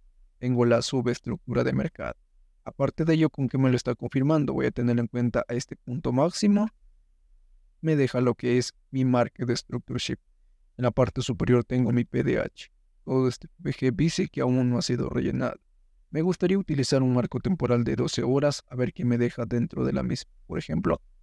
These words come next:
tengo todo este P V G y también este patrón de que de B P R, que prácticamente sería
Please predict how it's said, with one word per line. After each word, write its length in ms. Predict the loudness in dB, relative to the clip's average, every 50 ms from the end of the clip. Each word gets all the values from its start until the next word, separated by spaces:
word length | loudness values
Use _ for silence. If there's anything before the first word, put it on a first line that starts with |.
| -20 -20 -14
tengo 300 | -10 -6 -2 0 0 0
todo 260 | 0 0 2 2 2
este 240 | 2 0 -2 -6 -6
P 160 | -4 -4 -2
V 80 | 0 -2
G 340 | -2 0 0 0 -2 -2 -4 _ _ _ _ -20 _ _ _ -6
y 140 | -4 -4 -2
también 480 | 0 2 2 4 4 2 2 2 0 -4 _ -6
este 360 | -2 -2 -2 -2 -4 -6 -2
patrón 400 | 0 0 0 0 0 0 2 2
de 100 | 2 0
que 200 | 0 -2 -4 -4 -6 _ _ _ _ _ _ _ _ _ _ _ _ _ _ _ _ _ -12
de 360 | -8 -2 2 4 4 4 4 2
B 300 | -4 0 4 4 4 4
P 360 | 2 2 2 2 4 2 2
R, 120 | 0 -4 -8 -14 -20 -12
que 300 | -6 -4 -2 -2 -2 -4 _ _ _
prácticamente 720 | -14 -14 -14 _ -10 -6 -4 -2 0 2 2 2 0 -2
sería 440 | -2 -2 -2 0 0 0 0 -2